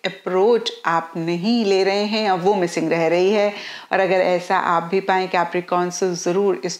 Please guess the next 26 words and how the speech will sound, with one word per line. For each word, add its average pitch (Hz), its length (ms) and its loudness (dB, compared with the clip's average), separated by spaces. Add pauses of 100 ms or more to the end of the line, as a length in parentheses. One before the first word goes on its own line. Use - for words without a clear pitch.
चीज़ 156 240 -4
को 170 100 -4
चेक 165 340 -4
करके 165 300 -2
करेक्ट 175 380 0
करें, 196 320 2 (340)
क्योंकि 277 200 2
देखिए, 349 280 2
ख्वाब 208 560 0
देखना 196 360 2 (200)
बहुत 170 240 -2
अच्छी 160 260 -4
बात 156 300 -2
होती 165 280 -2
है, 165 400 -2 (720)
लेकिन 165 800 2 (360)
जब 196 280 2
तक 254 300 2
हम 196 240 0
एक्शन 175 380 -2
नहीं 185 240 -2
लेते 160 300 0
हैं, 196 300 0 (300)
तब 196 180 0 (140)
तक 247 240 2
हम 185 180 -2